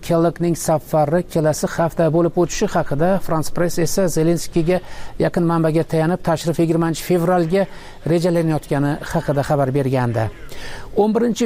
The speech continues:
fevralga o'tar kechasi Rossiya armiyasi Ukrainaning Poltava viloyatiga raketa hujumi uyushtirdi. Natijada Mirgorod viloyatining to'qqizta aholi punkti gazsiz qoldi. Naftogaz guruhi Rossiyaning Poltava viloyatidagi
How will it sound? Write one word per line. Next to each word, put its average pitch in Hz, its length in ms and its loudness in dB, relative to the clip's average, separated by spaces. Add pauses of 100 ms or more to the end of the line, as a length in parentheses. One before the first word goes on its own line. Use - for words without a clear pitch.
fevralga 208 380 2
o'tar 202 280 0
kechasi 202 360 0
Rossiya 190 320 2
armiyasi 185 320 0
Ukrainaning 185 480 0 (120)
Poltava 185 460 2 (100)
viloyatiga 160 600 2
raketa 143 340 -2
hujumi 131 300 0
uyushtirdi. 120 540 0
Natijada 131 400 0 (340)
Mirgorod 156 720 2
viloyatining 139 460 0
to'qqizta - 500 -4
aholi 139 320 0
punkti 135 300 -2 (100)
gazsiz 147 380 0 (100)
qoldi. 113 300 0 (640)
Naftogaz 170 600 0 (320)
guruhi 156 400 0 (180)
Rossiyaning 151 360 0 (120)
Poltava 156 560 0
viloyatidagi 139 640 0